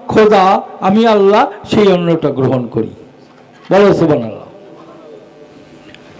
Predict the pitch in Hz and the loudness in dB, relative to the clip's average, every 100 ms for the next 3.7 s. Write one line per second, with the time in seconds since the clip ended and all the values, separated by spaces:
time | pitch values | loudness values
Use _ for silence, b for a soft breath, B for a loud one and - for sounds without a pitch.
0 | - - - - - - - 262 285 339 | -20 -20 -20 -20 -20 -20 -2 2 4 6
1 | 339 339 349 349 330 - - - - - | 6 4 4 4 4 2 -2 -12 -16 -18
2 | - 160 190 302 330 330 330 311 302 302 | -14 -2 4 4 4 4 2 4 2 2
3 | 294 - 302 311 - - | 0 4 2 2 -4 -4